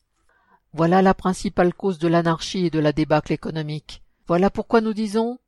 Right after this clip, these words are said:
chez nous, tout est resté comme devant. Le ministère de coalition n'a rien changé.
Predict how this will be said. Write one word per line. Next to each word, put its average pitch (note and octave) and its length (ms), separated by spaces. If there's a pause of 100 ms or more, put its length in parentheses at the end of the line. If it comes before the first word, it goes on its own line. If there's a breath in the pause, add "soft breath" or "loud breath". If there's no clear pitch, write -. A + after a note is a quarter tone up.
(100)
chez - 240
nous, G3+ 260 (120)
tout G3+ 200
est F#3+ 60
resté F3 300
comme F#3 200
devant. F#3 360 (160)
Le G3 160
ministère F#3 500
de F3+ 80
coalition F#3 560
n'a F#3 100
rien F3+ 240
changé. G3 460